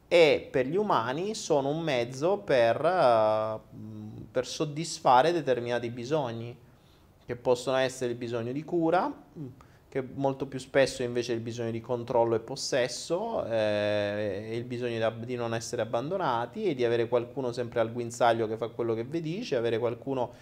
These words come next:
che va aspetta a casa e che vi è sempre fedele, eccetera, eccetera.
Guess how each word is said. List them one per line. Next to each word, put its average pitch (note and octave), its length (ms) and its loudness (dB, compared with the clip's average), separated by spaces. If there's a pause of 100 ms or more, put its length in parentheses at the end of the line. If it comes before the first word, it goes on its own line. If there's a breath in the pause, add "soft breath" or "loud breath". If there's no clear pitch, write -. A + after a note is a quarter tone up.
(220 loud breath)
che B2 120 -6
va A#2+ 120 2
aspetta A#2+ 400 0
a A#2+ 40 -6
casa B2 400 4
e A2+ 60 -4
che A#2 120 -4
vi A#2+ 120 -6
è A2 40 -8
sempre B2+ 380 -6
fedele, E3 840 0
eccetera, A2 400 -6
eccetera. A#2 720 -10